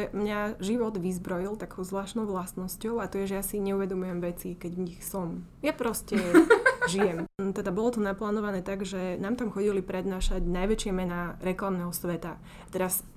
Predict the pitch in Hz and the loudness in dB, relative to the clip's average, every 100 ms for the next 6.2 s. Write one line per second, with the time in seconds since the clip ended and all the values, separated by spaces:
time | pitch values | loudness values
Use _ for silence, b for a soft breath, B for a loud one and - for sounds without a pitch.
0 | - - - 254 196 170 175 214 285 285 | -18 -14 -2 2 2 0 -2 0 0 -2
1 | 196 202 196 196 190 - 190 185 185 185 | -2 -2 -2 -2 -4 -4 -2 0 0 -2
2 | 185 - 190 180 175 185 185 196 185 175 | -6 -6 -2 -2 0 -2 -2 -4 -4 -2
3 | 165 165 175 208 220 240 196 202 190 196 | -2 -4 -6 -2 -2 0 -2 0 -2 2
4 | 196 196 190 190 185 180 180 185 190 185 | 4 4 2 4 4 2 0 0 -2 -2
5 | 180 165 - 269 240 190 233 220 214 208 | -2 -2 -2 0 0 0 -2 -2 -4 -6
6 | 196 196 | -6 -8